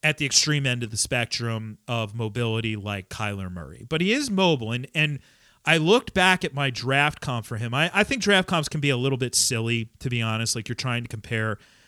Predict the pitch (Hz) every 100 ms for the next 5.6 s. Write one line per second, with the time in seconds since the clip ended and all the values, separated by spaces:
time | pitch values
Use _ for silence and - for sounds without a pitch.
0 | _ _ _ - 113 - 127 - 143 131
1 | 120 131 131 - 139 123 110 - 120 110
2 | 104 - - 110 104 98 - 110 143 -
3 | 120 117 _ _ 131 113 147 147 151 131
4 | - 127 113 127 127 120 135 127 143 135
5 | 123 117 117 131 143